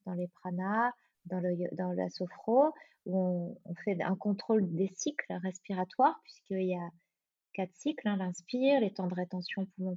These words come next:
plein, l'expire, les temps de rétention poumon vide. Donc, on peut utiliser ces, ces différents cycles pour mieux se connaître, pour, euh, voilà, euh, mieux, mieux maîtriser les, enfin, maîtriser, j'aime pas trop ce mot-là, mais canaliser nos émotions, tu vois,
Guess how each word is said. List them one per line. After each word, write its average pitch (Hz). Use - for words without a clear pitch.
plein, 247
l'expire, 226
les 196
temps 185
de 175
rétention 180
poumon 180
vide. 220
Donc, -
on 196
peut 226
utiliser 208
ces, 180
ces 190
différents 185
cycles 180
pour 196
mieux 214
se -
connaître, 214
pour, 180
euh, 180
voilà, 180
euh, 170
mieux, 196
mieux 202
maîtriser 196
les, 185
enfin, 170
maîtriser, 180
j'aime 175
pas 185
trop -
ce 180
mot-là, 196
mais 190
canaliser 214
nos 196
émotions, 202
tu 185
vois, 190